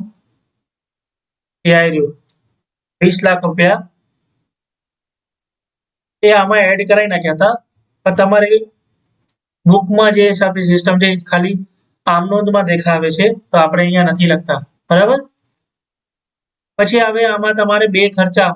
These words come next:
બાદ કરવાના છે. સૌથી પહેલો તો જે જૂના,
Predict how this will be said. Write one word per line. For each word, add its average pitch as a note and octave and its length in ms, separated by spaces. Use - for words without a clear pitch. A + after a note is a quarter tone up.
બાદ E3+ 260
કરવાના F3 340
છે. F#3 180
સૌથી F#3+ 400
પહેલો G3 240
તો F3+ 80
જે F#3 180
જૂના, F3+ 560